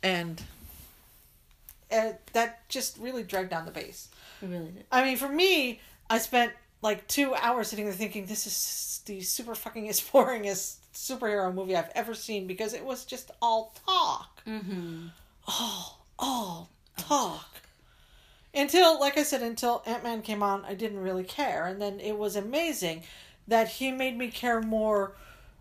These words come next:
Speaker 1: when he found his daughter than I cared when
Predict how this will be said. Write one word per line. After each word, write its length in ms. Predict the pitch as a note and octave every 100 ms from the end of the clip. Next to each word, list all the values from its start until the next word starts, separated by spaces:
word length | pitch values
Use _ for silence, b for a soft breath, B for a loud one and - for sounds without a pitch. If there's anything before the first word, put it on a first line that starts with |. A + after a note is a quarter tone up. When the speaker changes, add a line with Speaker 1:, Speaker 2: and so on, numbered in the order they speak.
| -
Speaker 1:
when 180 | G#3+ G3
he 140 | A3+
found 520 | - - D4+ E4 D#4+
his 200 | A3 A3
daughter 420 | F3+ G3 F#3+ G3 F#3+
than 260 | F#3 F#3+
I 240 | F#3 F#3+ F#3+
cared 600 | - F#3 F#3 F#3 F3 F3+
when 380 | E3+ E3 D#3+